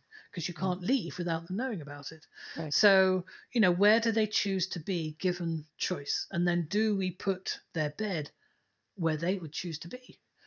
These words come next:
Speaker 1: What we end up doing is having beds in different spots.
Speaker 2: Yes, we do.
Speaker 1: Yep.
Speaker 2: Yep. That's okay.
Speaker 1: Hmm.
Speaker 2: Whatever.
Speaker 1: Just even, you know, this whole sort of term, oh, you know, allowing your dog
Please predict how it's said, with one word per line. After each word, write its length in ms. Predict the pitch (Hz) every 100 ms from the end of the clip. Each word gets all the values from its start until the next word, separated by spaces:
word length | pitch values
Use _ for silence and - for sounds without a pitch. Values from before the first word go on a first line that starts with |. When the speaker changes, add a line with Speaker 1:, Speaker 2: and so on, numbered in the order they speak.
| - - -
Speaker 1:
What 140 | 185
we 120 | 180
end 160 | 220 247
up 120 | 151
doing 240 | 160 160 196
is 80 | -
having 220 | 202 208
beds 260 | 233 240
in 80 | 240
different 260 | 240 254 262
spots. 540 | - 302 - - - - -
Speaker 2:
Yes, 240 | 196 -
we 80 | 226
do. 240 | 220 240 196 _ _ _ _ _ - - - - - _ -
Speaker 1:
Yep. 120 | 202 _ - - - - -
Speaker 2:
Yep. 140 | 202 233 _ -
That's 200 | 196 147
okay. 320 | 127 127 131 _ _ _ -
Speaker 1:
Hmm. 100 | 196
Speaker 2:
Whatever. 360 | 247 123 131 - - - - - -
Speaker 1:
Just 180 | - 285
even, 260 | 330 277 285
you 80 | 320
know, 100 | 214
this 160 | 214
whole 160 | - 240
sort 180 | - 202
of 60 |
term, 180 | - 196 - - - -
oh, 220 | - 226 208
you 140 | 226
know, 100 | 196
allowing 360 | 180 208 214 202
your 100 | 185
dog 360 | 196 185 170